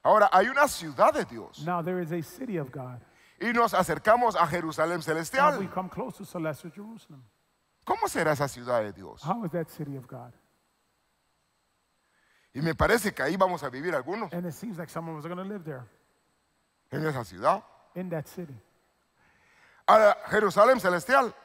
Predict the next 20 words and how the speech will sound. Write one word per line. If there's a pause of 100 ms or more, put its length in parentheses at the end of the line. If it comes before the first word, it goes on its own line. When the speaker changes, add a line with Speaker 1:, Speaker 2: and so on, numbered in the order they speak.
(100)
Speaker 2:
Celestial
Jerusalem.
Speaker 1:
También
ahí
vamos
a
vivir
algunos,
quizás.
Speaker 2:
That's
where
some
are
gonna
live
as
well. (500)
Speaker 1:
Vamos, (100)
nos
acercamos